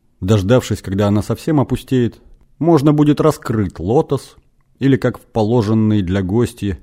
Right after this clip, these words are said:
из седой старины манере, называть вещи тем, что они есть,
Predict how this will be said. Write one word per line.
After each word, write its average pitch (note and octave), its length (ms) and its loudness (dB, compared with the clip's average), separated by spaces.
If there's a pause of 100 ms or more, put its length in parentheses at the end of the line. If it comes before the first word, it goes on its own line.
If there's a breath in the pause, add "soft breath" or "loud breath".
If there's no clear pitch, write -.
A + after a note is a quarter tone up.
(160)
из F#2+ 160 -6
седой G#2 400 -4
старины G2+ 400 -2
манере, G2+ 380 0
называть F2+ 520 -4
вещи F#2 540 -8 (240)
тем, G#2+ 240 0
что - 300 -6
они D2+ 200 -6
есть, E2 580 -6